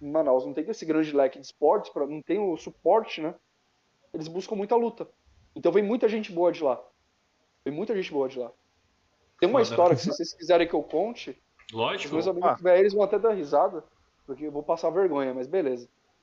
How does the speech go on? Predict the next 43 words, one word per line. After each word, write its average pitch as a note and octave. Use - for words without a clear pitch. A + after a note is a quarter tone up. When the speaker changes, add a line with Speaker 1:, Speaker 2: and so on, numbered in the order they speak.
Speaker 1:
O C#3+
Speaker 3:
<laughs> -
É C#3
isso D3+
que A3+
é G3+
Speaker 1:
pessoal F#3+
de C3
Speaker 3:
bom, B2
Speaker 1:
lá -
Speaker 3:
irmão. G3+
Speaker 1:
realmente G3+
é, -
o -
pessoal D#3+
realmente F#3
de E3
lá E3
é E3
bom, D#3
o -
pessoal C#3
de C#3
Manaus. D3
Teve D3+
uma E3+
época D#3
que F3+
tava, D#3+
veio D#3+
uma, D#3+
uma D3
leva D3+
do D3+
pessoal D#3
de D#3+
Manaus D#3
pra E3+
lutar D#3+
o D#3
Campeonato E3
Brasileiro E3
aqui. C3+